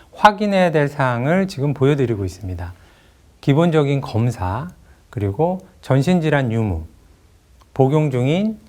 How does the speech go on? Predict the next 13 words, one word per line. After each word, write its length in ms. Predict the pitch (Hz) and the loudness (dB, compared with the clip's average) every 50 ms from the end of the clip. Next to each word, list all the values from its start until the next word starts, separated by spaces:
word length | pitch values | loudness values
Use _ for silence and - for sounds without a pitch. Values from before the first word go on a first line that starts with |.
| - - - - | -20 -20 -10 -2
약제를 720 | - 107 113 - - - - 113 107 120 151 180 196 196 175 | 0 0 0 -2 -4 -4 -2 -2 0 0 0 0 -2 -2 -2
확인하는 480 | - 214 202 202 190 165 139 123 113 | -2 -2 0 0 0 0 0 0 -2
과정이, 680 | 98 90 95 90 92 101 95 107 127 160 180 190 190 - - - - _ - _ - | -4 -4 -4 -4 -2 -2 -2 -2 -2 -2 -2 -2 -4 -8 -14 -20 -20 _ -20 _ -10
아, 320 | - 98 87 87 87 87 92 - _ | -8 -6 -6 -6 -6 -8 -12 -14 _
필수적이겠고요. 1000 | - 185 170 - 160 139 123 107 95 95 87 82 80 - - 127 135 135 117 - - - - - - - _ _ _ _ _ _ _ _ _ _ _ _ _ _ _ _ _ _ _ _ _ _ | -4 -4 -4 -2 0 0 0 0 0 -2 -6 -8 -10 -10 -8 -6 -6 -6 -8 -10 -14 -20 -20 -20 -20 -20 _ _ _ _ _ _ _ _ _ _ _ _ _ _ _ _ _ _ _ _ _ _
그리고 360 | - 151 160 151 156 160 160 | -2 0 0 2 2 2 4
이 140 | 151 139 151 | 4 2 2
중에서 320 | 156 190 190 180 160 160 | 4 4 4 4 4 4
마지막에 580 | 131 120 117 131 135 190 202 196 196 185 180 185 | 4 6 4 4 4 2 2 2 2 2 0 -4
보이는 580 | 180 - 123 120 120 110 110 117 139 147 120 90 - - - - | -4 -2 -2 -2 0 -2 -2 -2 -4 -4 -6 -6 -10 -14 -20 -6
혈전제, 720 | - 202 202 196 202 - 190 180 170 143 113 90 85 87 - - _ - - _ | -2 -2 -2 -2 0 0 2 2 2 0 -2 -2 -4 -8 -12 -20 _ -20 -20 _
항응고제, 840 | - - 180 185 170 147 131 110 107 101 - - 101 117 147 170 147 | -4 -2 0 0 0 0 0 -2 -2 -4 -4 -4 -6 -6 -6 -10 -12
그리고 540 | - - 107 104 101 139 160 180 180 180 | -10 -8 -6 -4 -2 -2 -2 -2 -2 -6